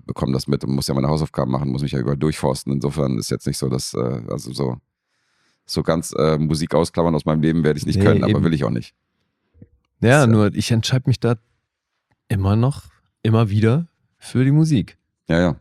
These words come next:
Speaker 1: Du bist ja auch nicht der extrem, ich bin, du bist ja auch nicht der extreme Podcast-Konsument, ich ja schon.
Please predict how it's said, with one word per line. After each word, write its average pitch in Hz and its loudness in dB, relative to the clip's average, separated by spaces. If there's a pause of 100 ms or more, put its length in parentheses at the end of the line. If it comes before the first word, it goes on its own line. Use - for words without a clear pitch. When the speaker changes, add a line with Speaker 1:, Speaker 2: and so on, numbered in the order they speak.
(600)
Speaker 1:
Du - -20
bist 80 -4
ja 82 2
auch 78 0
nicht 80 -2
der 78 0
extrem, 78 -4 (400)
ich - -20
bin, 71 -8
du - -12
bist 82 -2
ja 82 2
auch - 0
nicht 78 -2
der 67 0
extreme 71 -4
Podcast-Konsument, 60 -6
ich - -8
ja - -6
schon. 110 2